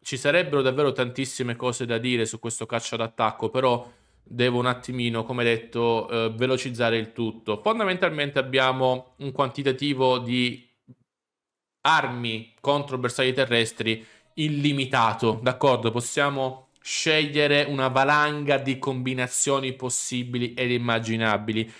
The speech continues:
andando dai semplici razzi hit, qua ne abbiamo quattrocentocinquantasei, andando alle bombe con guida manuale, oppure andando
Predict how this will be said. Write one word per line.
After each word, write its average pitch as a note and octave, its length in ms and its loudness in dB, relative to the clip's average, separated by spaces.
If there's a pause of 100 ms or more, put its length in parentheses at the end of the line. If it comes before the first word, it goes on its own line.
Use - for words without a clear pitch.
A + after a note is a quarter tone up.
(140)
andando C3+ 560 2
dai C3 160 0
semplici B2+ 800 -2
razzi B2 540 2
hit, B2 380 0
qua C3+ 140 0
ne B2+ 60 2
abbiamo A#2+ 260 0
quattrocentocinquantasei, A#2+ 1900 -2 (140)
andando B2+ 580 2
alle A#2+ 220 4
bombe A#2 760 2 (100)
con A#2+ 220 -2
guida B2+ 280 2
manuale, B2 760 2 (260)
oppure D#3 640 2
andando C3 960 2